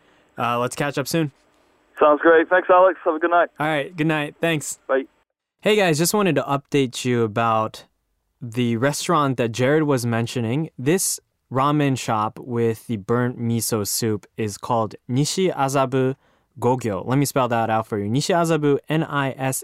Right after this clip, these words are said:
Speaker 1: H I A Z A B U, and Gogyo, G O G Y O U. And I definitely, definitely recommend you to check this out because, um,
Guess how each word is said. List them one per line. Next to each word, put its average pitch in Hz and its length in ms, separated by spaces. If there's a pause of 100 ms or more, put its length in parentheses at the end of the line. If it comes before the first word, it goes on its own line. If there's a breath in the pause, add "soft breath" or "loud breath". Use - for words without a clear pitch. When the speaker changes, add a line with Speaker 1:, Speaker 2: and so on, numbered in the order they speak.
Speaker 1:
H 123 320
I 110 420
A 127 280
Z 117 320
A 117 200
B 117 240
U, 107 340 (400 soft breath)
and 107 240
Gogyo, 131 540 (280)
G 131 280
O 120 220
G 117 300
Y 113 340
O 113 180
U. 104 400 (460 soft breath)
And 123 300
I 143 100
definitely, 180 640
definitely 151 520
recommend 127 520
you 120 80
to 113 100
check 117 240
this 113 220
out 113 240
because, 117 640 (360 soft breath)
um, 113 440